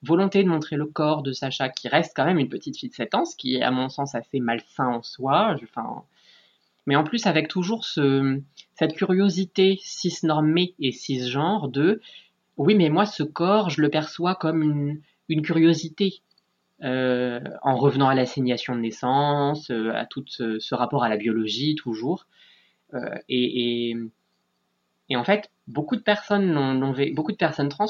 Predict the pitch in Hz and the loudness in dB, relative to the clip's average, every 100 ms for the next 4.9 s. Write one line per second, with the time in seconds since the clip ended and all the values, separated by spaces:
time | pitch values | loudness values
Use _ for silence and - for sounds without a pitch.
0 | 180 147 139 196 - 143 143 135 139 208 | -2 -2 -2 -6 -10 -8 -4 -4 0 2
1 | 214 170 143 131 127 127 123 _ _ _ | 4 4 4 2 0 -2 -6 _ _ _
2 | _ _ _ _ _ _ - - - 139 | _ _ _ _ _ _ -20 -10 -2 -2
3 | - 208 - 202 - - 165 165 - 135 | 2 0 2 -2 -4 -4 -2 -2 -6 -4
4 | 123 123 - 131 117 139 196 180 - | -2 -2 -4 -6 -6 -6 -4 -4 -6